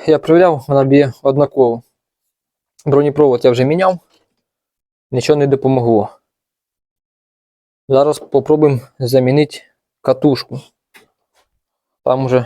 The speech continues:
покаже. Далі включусь. Так, ну що, зібрав я це все докупи.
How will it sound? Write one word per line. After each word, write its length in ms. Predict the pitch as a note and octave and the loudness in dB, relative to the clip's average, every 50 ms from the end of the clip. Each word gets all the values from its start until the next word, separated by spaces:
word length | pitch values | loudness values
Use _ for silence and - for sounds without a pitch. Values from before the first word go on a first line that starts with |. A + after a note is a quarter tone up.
| - _ _ _ _ _ _ _ _ _ | -6 _ _ _ _ _ _ _ _ _
покаже. 540 | - D3 C#3+ - C#3+ C3+ B2 A2+ A2+ A#2+ A#2+ - - - _ _ _ _ _ _ _ _ _ _ _ _ _ _ _ | -4 -4 -2 0 -2 -2 -2 -2 -4 -8 -10 -12 -18 -20 _ _ _ _ _ _ _ _ _ _ _ _ _ _ _
Далі 240 | C3+ C3+ C3+ C#3 C#3 | -2 -2 0 0 -2
включусь. 480 | C3+ - D3 C3+ - D#3+ D#3 - - _ _ _ _ _ _ _ _ _ _ _ _ _ _ _ _ _ _ _ _ _ _ _ _ _ _ _ _ _ _ _ _ _ _ _ _ _ _ _ _ | -4 -6 -8 -2 0 0 -2 -2 -6 _ _ _ _ _ _ _ _ _ _ _ _ _ _ _ _ _ _ _ _ _ _ _ _ _ _ _ _ _ _ _ _ _ _ _ _ _ _ _ _
Так, 240 | _ D#3 C3+ A#2+ - - | _ -2 -2 -2 -4 -4
ну 140 | D3+ D#3+ | -4 -4
що, 320 | D3 - - D#3 C3+ B2 A#2+ - - _ _ _ _ _ _ | -2 0 0 0 0 0 -4 -10 -18 _ _ _ _ _ _
зібрав 400 | C#3 C3 D3 C#3+ C3+ C#3+ C3+ B2 | -2 0 0 2 2 2 2 2
я 100 | B2 B2 | 0 -2
це 120 | A#2+ - A#2+ | -2 -4 -4
все 160 | - - B2+ | -2 0 0
докупи. 460 | C3 B2+ - G3 G3 - F3 D#3+ C#3+ | 0 0 0 -2 0 0 -2 -2 -4